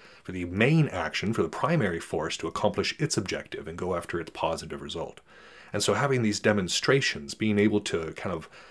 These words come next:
mess with our enemy, get them on tilt, huge advantage of using smaller forces in mountains. Mountains are also, of course, useful whenever, whenever we're li-, in a position where we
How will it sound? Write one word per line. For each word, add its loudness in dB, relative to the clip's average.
mess 2
with 0
our 6
enemy, 2
get -2
them 0
on -4
tilt, -4
huge 6
advantage -6
of -2
using 0
smaller 0
forces -4
in -12
mountains. -12
Mountains -2
are 8
also, 6
of 2
course, 4
useful 6
whenever, 6
whenever 6
we're 8
li-, 6
in 4
a 2
position 2
where 4
we 0